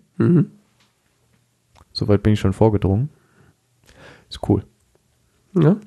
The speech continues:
Speaker 1: Geht so gut weiter wie die erste Staffel?
Speaker 2: Ja. Es
Speaker 1: Sehr
Speaker 2: geht
Speaker 1: gut.
Speaker 2: jetzt um die, äh,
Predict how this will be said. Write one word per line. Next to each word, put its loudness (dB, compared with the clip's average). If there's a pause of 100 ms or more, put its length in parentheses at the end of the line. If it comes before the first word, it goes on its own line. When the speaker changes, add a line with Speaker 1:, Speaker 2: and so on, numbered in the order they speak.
(200)
Speaker 1:
Geht 0
so 2
gut 2
weiter 4
wie 4
die 4
erste 2
Staffel? -2 (100)
Speaker 2:
Ja. -6 (840)
Es -12
Speaker 1:
Sehr -4
Speaker 2:
geht 2
Speaker 1:
gut. -4
Speaker 2:
jetzt -2
um -6
die, -4
äh, -8